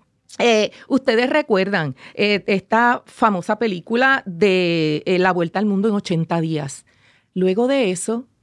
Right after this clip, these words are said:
Y luego de que explotaron, eh, los viajes comerciales a través del mundo entero, ya ustedes saben que lo mejor está por venir y hay destinos sin fin.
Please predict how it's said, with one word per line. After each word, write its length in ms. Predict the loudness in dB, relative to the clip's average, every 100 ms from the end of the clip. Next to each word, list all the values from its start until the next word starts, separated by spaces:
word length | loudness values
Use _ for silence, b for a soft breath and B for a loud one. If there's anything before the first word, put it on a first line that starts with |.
| _ _
Y 120 | -4
luego 280 | 0 0 2
de 100 | 0
que 80 | -2
explotaron, 960 | -6 -2 0 0 0 0 0 0 -2 0
eh, 220 | 0 0
los 200 | 0 0
viajes 260 | -2 -2 -2
comerciales 640 | -2 -2 -2 -4 -2 -4
a 60 |
través 260 | -4 -4 -4
del 140 | -2
mundo 320 | -2 -2 -2 -2
entero, 600 | -2 -2 -2 0 -2 -4 b b b b -10
ya 220 | -4 -2
ustedes 380 | -2 -2 0 0
saben 480 | 0 0 0 -2 -6 -2
que 380 | 0 2 0 -4 -4
lo 160 | 0
mejor 240 | 2 2 0
está 240 | -2 -4
por 120 | -2
venir 400 | 0 0 0 -2
y 120 | 0
hay 140 | 0 0
destinos 680 | -4 -6 -4 -2 0 -2 _ b
sin 420 | -16 0 2 2 0
fin. 520 | 2 2 2 -2